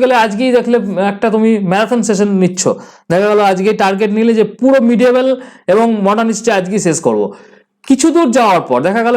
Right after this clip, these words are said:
মিডিয়েভেল ইন্ডিয়া শুরুও করলে, ইন্দাস ভ্যালি, এ, তোমার, আহ, দিল্লি সালতানাত থেকে মোগল না যেতে যেতে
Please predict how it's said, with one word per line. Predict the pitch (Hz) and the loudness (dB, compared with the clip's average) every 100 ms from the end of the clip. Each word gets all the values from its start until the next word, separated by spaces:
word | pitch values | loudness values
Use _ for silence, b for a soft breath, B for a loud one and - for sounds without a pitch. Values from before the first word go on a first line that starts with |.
| 226 | 2
মিডিয়েভেল | 220 240 247 240 | 2 2 2 2
ইন্ডিয়া | 254 247 | 0 2
শুরুও | 269 277 254 165 | 2 2 2 2
করলে, | 120 101 B B B B B 180 | 0 -4 B B B B B 0
ইন্দাস | 202 233 214 | 2 2 0
ভ্যালি, | 240 233 | 0 2
এ, | 160 143 | 0 -2
তোমার, | 147 156 127 | -2 -2 -2
আহ, | 165 139 127 123 B B - | -2 0 0 -4 B B -2
দিল্লি | 185 233 247 | 0 0 0
সালতানাত | 247 247 254 254 262 | 0 0 -2 0 0
থেকে | 262 240 220 | 0 2 2
মোগল | 254 262 | 4 2
না | 262 247 | 2 2
যেতে | 254 | 2
যেতে | 262 | 2